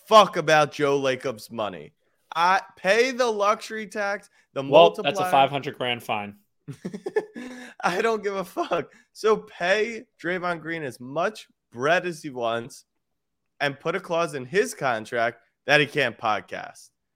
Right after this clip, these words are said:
Speaker 1: And then you're good.
Speaker 2: What's, why the podcast?
Speaker 1: 'Cause if he's saying, "I need all this money,"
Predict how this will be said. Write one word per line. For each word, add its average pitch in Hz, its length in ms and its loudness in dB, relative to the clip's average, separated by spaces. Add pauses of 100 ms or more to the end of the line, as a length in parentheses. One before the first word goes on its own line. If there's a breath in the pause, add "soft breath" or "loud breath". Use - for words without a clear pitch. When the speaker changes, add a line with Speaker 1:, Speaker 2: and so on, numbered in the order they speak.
(200)
Speaker 1:
And 113 140 -12
then 113 140 -6
you're 104 140 -10
good. 67 240 -16 (840)
Speaker 2:
What's, 127 220 -12
why 127 240 -2
the 139 120 -4
podcast? - 760 -6 (880)
Speaker 1:
'Cause 202 320 -2
if 139 160 -6
he's 190 280 -6
saying, 165 360 2
"I 143 160 2
need 151 180 -2
all 160 140 4
this 170 200 -8
money," 113 500 -6